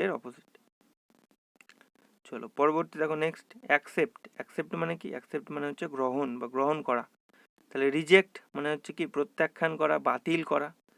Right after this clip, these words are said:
তাহলে অ্যাকসেপ্টের অপোজিট হয়ে যাবে রিজেক্ট, ঠিক আছে? চলো, পরবর্তী দেখো নেক্সট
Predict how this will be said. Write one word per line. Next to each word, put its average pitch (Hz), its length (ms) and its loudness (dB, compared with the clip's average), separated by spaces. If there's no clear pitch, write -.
তাহলে 123 200 -2
অ্যাকসেপ্টের 147 540 -2
অপোজিট 139 320 -4
হয়ে 127 140 -4
যাবে 175 140 2
রিজেক্ট, 123 380 -6
ঠিক 180 160 0
আছে? 139 120 -8
চলো, - 160 -18
পরবর্তী 143 440 -2
দেখো 151 180 -4
নেক্সট - 280 -4